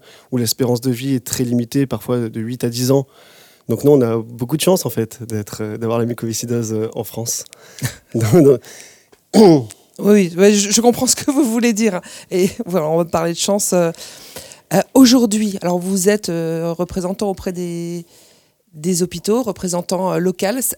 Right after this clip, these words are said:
Speaker 2: ça correspond à quoi, cette mission ?
Speaker 1: Alors, j'ai rejoint la, l'association Vaincre la mucoviscidose en deux mille dix-sept.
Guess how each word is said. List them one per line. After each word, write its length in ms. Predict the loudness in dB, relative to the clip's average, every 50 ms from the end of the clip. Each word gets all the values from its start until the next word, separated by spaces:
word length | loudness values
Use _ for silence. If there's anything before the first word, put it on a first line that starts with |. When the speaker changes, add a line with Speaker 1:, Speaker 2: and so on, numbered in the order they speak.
| _ _
Speaker 2:
ça 360 | -6 -6 -2 0 0 0 -2 -4
correspond 440 | -4 -4 -2 -2 -2 -2 0 0 -2
à 80 | -2
quoi, 240 | -2 -2 -2 -2 -2
cette 260 | -2 -4 -8 -8 -8
mission ? 500 | -8 -8 -6 -6 -6 -6 -6 -6 -8 -12 -14 _ -20 -20 -20 -20 -20 -20 _ _ _ _ _ _ _ _ _ _ _ _ _ _ _ _ _ _ _ -2
Speaker 1:
Alors, 240 | 0 0 2 0
j'ai 280 | 0 -2 -2 -2 -2 -2
rejoint 400 | 0 0 0 2 2 4 4 4
la, 300 | 4 4 2 2 0 0 -2 -4 -4 -2
l'association 580 | -2 -2 -4 -4 -4 -4 -4 -4 0 0 0 0
Vaincre 340 | 0 -2 -2 -2 -2 -2
la 340 | 0 0 0 0 0 0 -2
mucoviscidose 920 | -2 -4 -6 -6 -6 -6 -6 -4 -4 -4 -4 2 4 6 6 6 4 0 -6 -10 -12 -20 -20 -20 _ _ _ -4
en 420 | -2 0 2 2 2 2 0 -2
deux 160 | -2 -4 -4
mille 160 | -2 -2 -4 -4
dix-sept. 440 | -2 0 0 0 0 -2 -12 _